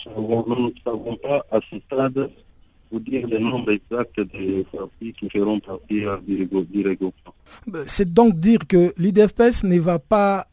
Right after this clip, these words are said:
Speaker 2: soutenir la candidature de Moïse Katumbi, qui vient de lancer ici sur place en Afrique du Sud sa plateforme dénommée Ensemble pour les changements.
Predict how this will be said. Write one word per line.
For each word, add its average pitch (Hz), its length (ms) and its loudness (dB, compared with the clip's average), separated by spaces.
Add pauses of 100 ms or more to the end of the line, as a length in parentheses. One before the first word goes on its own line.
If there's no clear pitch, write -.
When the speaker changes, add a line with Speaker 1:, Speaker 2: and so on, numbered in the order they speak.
Speaker 2:
soutenir 185 600 0
la 170 140 2
candidature 160 840 2
de 147 320 2
Moïse 151 480 0
Katumbi, 180 560 2 (300)
qui 175 100 -2
vient 185 220 2
de 170 100 6
lancer 151 320 4
ici 170 240 2
sur 143 240 -2
place 170 220 -2
en 143 80 0
Afrique 143 300 -4
du 131 120 -6
Sud 170 600 -2
sa 147 360 -6
plateforme 175 640 0
dénommée 147 340 0
Ensemble 156 560 0
pour 165 160 -2
les 147 80 2
changements. 123 460 -4